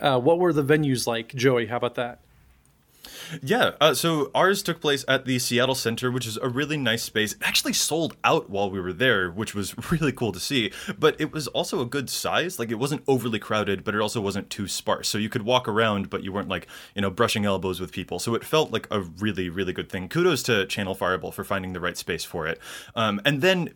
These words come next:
Speaker 2: it was definitely bigger than the area that they had in the command zone for Vegas, um, a much bigger hall. And they had signs denoting the different spaces for, like, on-demand events, but,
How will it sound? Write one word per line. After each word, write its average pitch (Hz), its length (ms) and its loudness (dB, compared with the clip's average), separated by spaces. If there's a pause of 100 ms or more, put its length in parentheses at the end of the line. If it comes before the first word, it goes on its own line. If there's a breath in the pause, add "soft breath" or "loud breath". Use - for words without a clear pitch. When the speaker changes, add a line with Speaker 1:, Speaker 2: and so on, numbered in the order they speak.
(140)
Speaker 2:
it 151 140 0
was 131 120 0
definitely 180 300 2
bigger 127 240 0
than 110 140 0
the 107 100 -2
area 104 220 2
that 95 120 -4
they 98 80 -4
had 95 160 -4
in 92 60 -6
the 90 60 -8
command 92 360 -6
zone 90 160 -4
for 104 140 -6
Vegas, 85 460 -6 (300 loud breath)
um, 101 180 0
a 110 60 -4
much 117 220 0
bigger 110 240 0
hall. 87 420 -2
And 120 140 2
they 131 80 4
had 123 180 0
signs 143 380 0
denoting 107 520 0
the 95 100 -6
different 101 280 -6
spaces 98 420 -2
for, 92 360 -2 (240 loud breath)
like, 101 200 0
on-demand 104 600 2
events, 135 320 0
but, - 220 -2